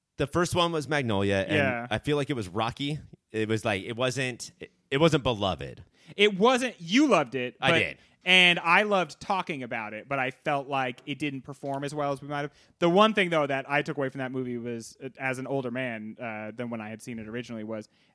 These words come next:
Speaker 2: that was made by, like, a twenty-eight-year-old dude.
Speaker 1: Mm-hmm.
Speaker 2: So it was pretty good. It was pretty good, like, for, for being twenty-eight when you made it. This movie, though, no one disputes that this is, like,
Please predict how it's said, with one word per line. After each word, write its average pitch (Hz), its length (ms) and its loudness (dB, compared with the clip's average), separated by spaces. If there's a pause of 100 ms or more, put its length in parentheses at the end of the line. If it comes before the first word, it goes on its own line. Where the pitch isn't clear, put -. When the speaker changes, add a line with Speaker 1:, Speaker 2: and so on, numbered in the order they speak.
(120)
Speaker 2:
that 156 160 2
was 180 120 2
made 175 140 4
by, 190 60 4
like, 185 120 2
a 175 40 -2
twenty-eight-year-old 156 580 -2
dude. 139 380 -6
Speaker 1:
Mm-hmm. 107 380 -6
Speaker 2:
So 156 480 6 (340)
it 233 140 4
was 208 100 6
pretty 170 240 2
good. 123 380 -6 (160)
It 226 80 6
was 262 100 6
pretty 269 160 4
good, 151 560 4
like, 151 320 4
for, 180 320 0
for 196 140 2
being 202 240 6
twenty-eight 190 500 6
when 165 140 0
you 156 100 -2
made 156 220 0
it. 139 160 -6 (360)
This 220 240 4
movie, 160 300 0
though, 120 540 -4 (600)
no 175 200 6
one 175 160 4
disputes 131 380 -8
that 127 100 -8
this 135 180 -6
is, 120 140 -10
like, 107 320 -8